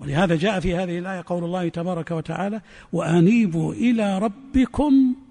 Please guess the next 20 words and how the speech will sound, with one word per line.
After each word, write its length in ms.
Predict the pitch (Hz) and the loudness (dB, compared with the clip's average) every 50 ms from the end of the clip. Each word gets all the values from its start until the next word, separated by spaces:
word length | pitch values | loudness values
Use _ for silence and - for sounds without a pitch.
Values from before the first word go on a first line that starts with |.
| - - - | -14 -6 -2
وأسلموا 880 | 196 185 208 208 208 214 - - - 190 196 208 196 202 208 196 175 | 0 0 0 0 0 0 0 -2 -4 -2 2 4 6 6 6 4 2
له". 360 | 170 180 156 147 147 131 117 98 101 - - - - - - | 0 0 0 -2 -2 -4 -6 -8 -12 -14 -16 -18 -18 -8 -2
لكن 440 | 151 160 202 196 - - 165 135 113 101 - - _ _ _ _ _ - | 2 4 4 4 2 0 -4 -6 -6 -8 -12 -18 _ _ _ _ _ -4
نظراً 400 | 160 170 220 226 208 196 185 170 | 0 2 2 4 4 4 2 2
لأن 400 | 160 156 165 165 180 185 180 170 | 0 -2 -4 -2 -2 0 0 0
الإنسان 600 | 170 156 147 147 147 135 - 190 190 190 170 151 | 0 -2 -2 -2 -2 -2 0 0 0 0 0 0
في 180 | 147 151 151 147 | -2 -2 -2 0
هذه 340 | 180 185 180 175 156 151 | 0 -2 -2 -2 -2 -2
الحياة 560 | 196 180 - - 165 151 143 143 - - - - _ _ _ _ _ _ _ _ _ _ _ - | -2 -4 -4 -6 -6 -8 -8 -10 -12 -16 -20 -20 _ _ _ _ _ _ _ _ _ _ _ -10
عرضة 580 | - 147 165 214 233 226 185 170 151 - - - - - - - - - _ _ _ _ _ _ _ _ _ _ _ _ _ _ _ - | -2 2 6 6 6 6 6 2 0 -2 -4 -10 -16 -16 -18 -20 -20 -20 _ _ _ _ _ _ _ _ _ _ _ _ _ _ _ -6
لتقلباتها، 1600 | 156 147 190 202 - 233 220 - - 233 220 214 208 202 214 208 208 220 220 202 180 - - 262 214 165 226 269 285 302 302 339 359 - _ _ _ _ _ _ - 220 | 0 2 2 4 4 4 2 2 2 2 2 2 2 2 2 4 4 2 0 0 -2 -2 -4 -4 -4 -4 -4 -6 -8 -8 -12 -14 -16 -20 _ _ _ _ _ _ -4 0
أمر 340 | 214 233 269 302 302 254 | 2 2 2 2 2 0
بالإنابة. 640 | 226 185 202 175 170 143 139 139 131 123 107 - - - _ _ _ _ _ - | 0 -2 -2 -4 -4 -6 -8 -8 -8 -10 -14 -16 -20 -20 _ _ _ _ _ -6
يعني 460 | - 165 180 202 185 175 165 156 131 - - - - - - | -2 0 0 2 0 0 0 -2 -4 -6 -12 -20 -20 -10 -4
إذا 180 | 180 180 196 190 | 2 4 4 4
تقلبت 640 | - 196 185 - 240 240 233 214 196 214 - - 185 | 2 2 0 2 2 2 4 2 2 0 -2 -2 -2
بك 160 | 226 - - | -2 0 2
الأيام، 420 | 233 226 226 220 226 226 240 240 240 | 0 2 2 2 2 2 2 2 2
أين 220 | 247 240 226 220 | 2 2 2 2
تذهب؟ 360 | 233 240 220 202 180 226 262 | 0 0 0 0 0 -2 -2